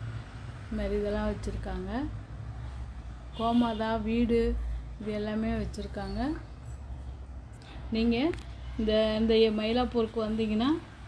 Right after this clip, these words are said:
இங்க பாருங்க, நட்சத்திர பெண்கள் முருகரை வளர்த்த, அ,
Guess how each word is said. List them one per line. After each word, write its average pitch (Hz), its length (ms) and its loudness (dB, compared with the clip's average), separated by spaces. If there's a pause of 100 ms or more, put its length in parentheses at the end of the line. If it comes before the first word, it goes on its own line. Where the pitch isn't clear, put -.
(600)
இங்க 214 160 -4
பாருங்க, 226 260 2
நட்சத்திர 233 500 4
பெண்கள் 240 540 4
முருகரை 226 440 6
வளர்த்த, 214 580 0 (500)
அ, 220 40 -6